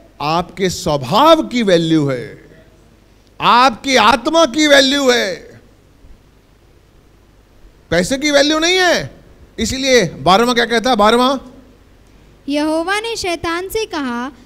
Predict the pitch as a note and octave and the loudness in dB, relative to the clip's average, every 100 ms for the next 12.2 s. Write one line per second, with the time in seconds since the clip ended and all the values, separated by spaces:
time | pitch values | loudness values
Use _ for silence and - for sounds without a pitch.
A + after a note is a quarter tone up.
0 | _ - - G4+ F4+ B3 - - B3+ F4+ | _ -14 -6 -4 -4 -8 -14 -14 -6 -4
1 | G4+ G#4 A4 G#4 E4+ - G4 F#4+ F4+ C#4 | -2 -4 -6 -4 -8 -8 -8 -6 -4 -4
2 | C#4 C#4 - - E4 F#4 G4 G#4 - F#4+ | -6 -10 -18 -8 -6 -4 -4 -6 -6 -8
3 | F4 F#4 D#4 D4 C#4+ E4 F4 D4+ A3+ C4+ | -6 -6 -4 -6 -6 -6 -4 -4 4 8
4 | D#4 F4 - E4+ - - - - - G3+ | 8 6 0 -2 0 -4 -6 -18 -6 -4
5 | G3+ C4 B3+ A#3+ D4+ E4+ E4 - - _ | -2 0 2 4 6 4 4 -8 -20 _
6 | _ _ _ _ - F3+ A3+ F3 G#3 G3+ | _ _ _ _ -2 2 2 4 2 2
7 | A3+ G3+ - - D#3+ A2 F2 - - - | -2 -2 -2 2 2 2 -4 -12 -20 -20
8 | - - - - - - - - - - | -20 -20 -20 -20 -20 -20 -20 -20 -20 -20
9 | - - A2 F3+ G3 A3+ G#3 F#3 D#3 G3 | -20 -18 0 2 4 2 2 -2 0 2
10 | D3+ A#2+ F2 - - - - - - - | 2 2 -2 -8 -18 -20 -20 -20 -20 -20
11 | - - - - - - - - F2+ G2+ | -20 -20 -20 -20 -20 -20 -20 -12 -6 -4
12 | C3 G3+ | -2 -4